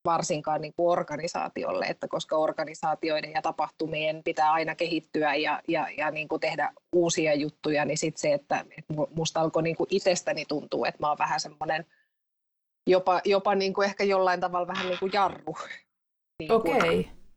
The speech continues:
Speaker 1: että tota, et tietyllä tavalla niinku huomas vaan ite, että on pakko saada jotain uusia ajatuksia ja tehdä jotain ihan muuta. Öö,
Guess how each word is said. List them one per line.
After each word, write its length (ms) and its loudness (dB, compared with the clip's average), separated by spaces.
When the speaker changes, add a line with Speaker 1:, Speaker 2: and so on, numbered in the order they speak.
Speaker 1:
että 300 0
tota, 480 -2
et 200 -4
tietyllä 360 0
tavalla 300 0
niinku 380 -2
huomas 340 2
vaan 160 2
ite, 260 2
että 240 -2
on 100 -4
pakko 280 -2
saada 320 0
jotain 380 0
uusia 320 -4
ajatuksia 560 -4
ja 100 -2
tehdä 260 -6
jotain 400 -2
ihan 200 -16
muuta. 460 -8
Öö, 60 2